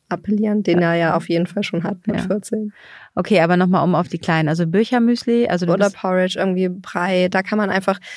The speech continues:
Speaker 1: mit Toppings und sowas arbeiten. Und was da auch super gut funktioniert, ist, wenn man halt
Speaker 2: Aber
Speaker 1: Sachen
Speaker 2: kannst du da noch
Speaker 1: hinstellt.
Speaker 2: mal so ein bisschen erklären, so, so versteckte Zucker, also auf was wir, ne, also ich meine, Marmeladenbrot ist natürlich wahrscheinlich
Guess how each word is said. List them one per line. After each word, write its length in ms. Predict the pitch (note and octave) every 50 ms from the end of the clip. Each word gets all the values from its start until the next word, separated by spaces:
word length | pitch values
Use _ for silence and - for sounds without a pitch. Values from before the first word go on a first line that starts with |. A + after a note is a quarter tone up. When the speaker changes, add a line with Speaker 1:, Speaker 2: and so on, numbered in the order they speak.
| - - _ _
Speaker 1:
mit 180 | G3 F3 -
Toppings 500 | _ - - G3 F#3+ - G#3 F#3+ F#3+ -
und 100 | - F#3+
sowas 260 | F#3 F#3 F#3+ F#3+ - -
arbeiten. 400 | E3 F3+ F#3 F#3 G3 F3+ F3+ F3+
Und 180 | F3+ F3 E3+ - _ _ _ _ - - -
was 360 | F#3+ G3 - F#3+ F#3+ F#3+ - - - _
da 220 | - F#3+ G3+ G#3+ -
auch 160 | G3 F#3+ - -
super 300 | G3+ - A3 G#3 A3 G#3
gut 140 | G3 F#3+ -
funktioniert, 400 | - F#3 F#3 - - F3+ F3+ F3+
ist, 100 | F3+ -
wenn 80 | F#3 F3+
man 220 | F3 F3 E3+ E3+ - _ _
halt 140 | - F#3+ F#3+
Speaker 2:
Aber 60 | F#3+
Speaker 1:
Sachen 120 | G3 G3 F#3+
Speaker 2:
kannst 200 | A3 G#3+ G3 A3+
du 40 | G#3
da 60 | F#3 F3
noch 40 |
Speaker 1:
hinstellt. 160 | G3 G#3 G#3+ A3
Speaker 2:
mal 120 | G#3+ G#3
so 60 | G3+
ein 60 | G3+
bisschen 220 | G3 G#3+ - - E3
erklären, 420 | - - - - G3 G3 G3+ G3+
so, 200 | F#3+ G3 F#3+ F#3 - - - - - - _ _
so 140 | - - F3+
versteckte 500 | - F#3+ F3+ - - F#3+ F#3+ - - F3
Zucker, 340 | E3+ - - A3 - - G#3
also 220 | F#3+ F#3 F3+ F3+
auf 120 | E3+ E3+ -
was 200 | F#3 E3+ - -
wir, 260 | F3+ F3+ F3+ F3 -
ne, 260 | F3 F#3 G3 G3+ -
also 220 | - F3 E3 E3
ich 100 | E3+ F3
meine, 320 | F3 E3+ E3 E3+ E3 E3 E3
Marmeladenbrot 680 | F3 E3 E3 F3 E3+ E3 D#3 D#3 F3 F3+ F3 F3 F3+ -
ist 100 | F3 -
natürlich 300 | F3+ E3 - F3+ E3+ -
wahrscheinlich 360 | F3 - - E3 E3 E3+ -